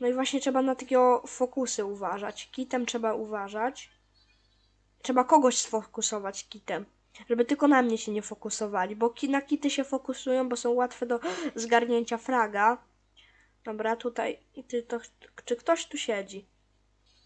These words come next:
Dobra, odskakujemy. Nie, tutaj Frank. Dobra, Bibi się tam zbroi, to niech będzie.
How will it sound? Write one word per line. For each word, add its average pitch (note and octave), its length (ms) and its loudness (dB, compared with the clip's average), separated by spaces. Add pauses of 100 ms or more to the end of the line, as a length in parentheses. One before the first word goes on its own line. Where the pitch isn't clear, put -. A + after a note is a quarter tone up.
(140)
Dobra, B3+ 320 6 (120)
odskakujemy. A#3+ 840 2 (540)
Nie, A#3 360 6 (180)
tutaj A#3 280 -2
Frank. A#3+ 600 4 (800)
Dobra, C4+ 240 8
Bibi C#4 400 10
się B3+ 140 6
tam A#3+ 200 6
zbroi, A3 580 4
to A#3 100 -4
niech G#3+ 240 -2
będzie. G#3 520 -4